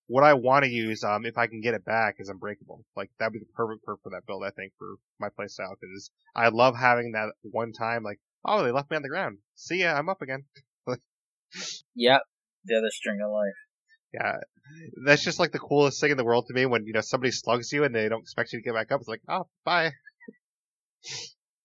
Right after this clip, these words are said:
Speaker 2: Yeah, no.
Speaker 1: So I remember
Speaker 2: Legit.
Speaker 1: one time, uh, one game somebody did that when the exit gate was open. They left me on the ground.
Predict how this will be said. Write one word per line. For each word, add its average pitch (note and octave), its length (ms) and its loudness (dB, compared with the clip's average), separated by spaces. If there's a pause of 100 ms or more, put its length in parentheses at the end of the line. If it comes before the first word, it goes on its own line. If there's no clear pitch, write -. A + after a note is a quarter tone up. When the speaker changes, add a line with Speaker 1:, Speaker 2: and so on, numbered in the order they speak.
(460)
Speaker 2:
Yeah, G#2 240 2
no. F#2+ 280 -2 (120)
Speaker 1:
So - 100 2
I C3 40 8
remember D#3 240 6
Speaker 2:
Legit. B2+ 60 2
Speaker 1:
one D#3 140 8
time, A#2+ 340 4
uh, G#2 340 6 (400)
one C3 260 4
game D3 200 2
somebody C#3 260 -2
did B2+ 180 0
that C#3+ 100 6
when B2+ 100 2
the A#2 80 -2
exit B2 260 -2
gate B2+ 140 -4
was A2+ 120 -4
open. C3 500 -4
They G#2+ 80 0
left B2 180 -2
me C3 60 -2
on A#2 60 -4
the A2+ 80 -6
ground. C#3 380 -4